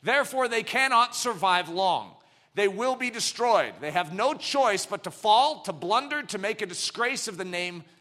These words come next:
Christian. Hey, they're lambs. What do you expect from them? They're good meat, and they're pathetically weak, dumb, and slow.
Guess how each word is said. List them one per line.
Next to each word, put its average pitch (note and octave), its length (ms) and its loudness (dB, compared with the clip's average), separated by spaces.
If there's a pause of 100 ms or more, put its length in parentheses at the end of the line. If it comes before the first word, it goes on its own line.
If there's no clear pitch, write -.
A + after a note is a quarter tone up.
(120)
Christian. D3+ 480 -4 (400)
Hey, D#4+ 360 4 (440)
they're C#4+ 120 4
lambs. D#4+ 760 2 (120)
What - 100 -4
do E4 80 4
you D4+ 80 4
expect D#4+ 560 2
from G#3 200 0
them? D3 260 2 (320)
They're A3 120 2
good D#4+ 320 -2
meat, D#4+ 420 -2 (120)
and A3 120 -6
they're A3+ 100 -2
pathetically C4+ 580 -2
weak, C#4 400 -4
dumb, C#4+ 220 6
and C#4 120 -4
slow. D#4 540 4